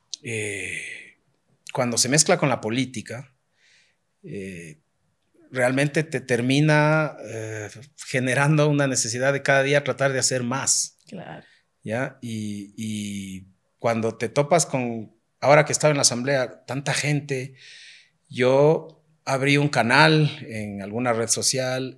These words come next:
Speaker 1: yo recibo permanentemente mensajes, eh, directos. La gente a veces no puede creer que uno mismo les está contestando, a veces le tomo
Speaker 2: Bien activo eras en las redes
Speaker 1: le
Speaker 2: sociales
Speaker 1: doy,
Speaker 2: también.
Speaker 1: sigo siendo y voy a seguir
Speaker 2: <laughs>
Speaker 1: siendo.
Speaker 2: Sí, sí, sí.
Speaker 1: Le voy a, le he dado mucho tiempo a eso porque creo que la ciudadanía se merece respuestas.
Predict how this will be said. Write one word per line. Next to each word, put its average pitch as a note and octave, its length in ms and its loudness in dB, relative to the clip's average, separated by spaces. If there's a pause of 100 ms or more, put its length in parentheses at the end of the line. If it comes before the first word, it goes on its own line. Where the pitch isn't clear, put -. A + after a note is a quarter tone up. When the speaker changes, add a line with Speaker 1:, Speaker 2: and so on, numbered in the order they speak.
Speaker 1:
yo B2 160 -4
recibo B2+ 400 -2
permanentemente A#2+ 800 -4
mensajes, B2+ 880 0
eh, A2+ 80 -16
directos. B2 760 0 (440)
La G#2+ 80 -6
gente A#2+ 200 -4
a B2 40 0
veces A2+ 260 -4
no A#2 160 -8
puede B2 160 -4
creer A#2+ 260 0
que C3 120 -6
uno B2 120 -2
mismo B2 240 0
les A2+ 140 0
está A#2 180 2
contestando, C#3 680 4
a - 20 -4
veces A#2 260 -4
le A2+ 100 -6
tomo A#2 420 -6 (120)
Speaker 2:
Bien C4 200 2
activo D#4 280 4
eras A#3 180 4
en A3 100 2
las G3+ 100 4
redes F#3+ 180 2
Speaker 1:
le G3 60 0
Speaker 2:
sociales G3+ 260 4
Speaker 1:
doy, - 80 2
Speaker 2:
también. - 160 4
Speaker 1:
sigo C#3+ 80 4
siendo E3+ 360 6
y F#3 40 4
voy D3+ 140 6
a C3 60 6
seguir E3+ 200 4
Speaker 2:
<laughs> - 20 -2
Speaker 1:
siendo. B2+ 320 0
Speaker 2:
Sí, D#3 80 2
sí, C4+ 140 2
sí. D#4 800 0
Speaker 1:
Le A#2+ 160 -4
voy B2 300 0
a, A2 680 2 (460)
le A2+ 180 0
he A2+ 40 4
dado C3+ 240 4
mucho C#3+ 260 -2
tiempo C3 320 -2
a B2 100 0
eso C3+ 240 -2
porque A2+ 280 -10
creo B2 180 -4
que A#2+ 120 -12
la A2+ 100 -4
ciudadanía A#2 340 -4
se A#2 140 -2
merece A2 300 -4
respuestas. A#2+ 680 -6